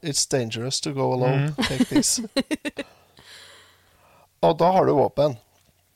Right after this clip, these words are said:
Speaker 1: Når du kommer ut da, så blir du angrepet. Og her er det fullt av blekkfete meksikanere, eh, cowboyer som skjøter etter deg, eh, indianere i kun trus, eh, som kommer sprengende, og det er, ja,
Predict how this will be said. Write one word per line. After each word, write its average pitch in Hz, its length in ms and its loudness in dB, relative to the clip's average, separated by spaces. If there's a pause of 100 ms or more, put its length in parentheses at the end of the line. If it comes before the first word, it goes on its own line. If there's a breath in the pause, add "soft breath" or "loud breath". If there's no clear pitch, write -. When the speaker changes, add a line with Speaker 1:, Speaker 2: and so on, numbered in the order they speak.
(560)
Speaker 1:
Når 123 120 -4
du 139 100 -2
kommer 143 300 0
ut - 100 -14
da, 185 140 2
så 196 240 -2
blir 185 200 -4
du 123 120 -2
angrepet. 123 480 -6
Og 120 80 -8
her 170 240 0
er 131 160 0
det 127 320 -2 (160)
fullt - 500 -14
av 151 100 -6
blekkfete 127 520 -6
meksikanere, 135 840 -4 (460 loud breath)
eh, 127 320 -2
cowboyer 135 400 -2
som 175 120 -12
skjøter 180 340 -4
etter 160 180 -2
deg, 160 300 2 (180)
eh, 147 440 -6 (120)
indianere 131 720 -4
i 156 80 -8
kun 139 360 -8
trus, 143 640 -4 (120)
eh, 156 240 -4
som 160 180 -10
kommer 147 240 -8
sprengende, 139 520 -2 (120)
og 139 360 -4
det 135 240 -4
er, 123 300 -6 (1800 loud breath)
ja, - 120 4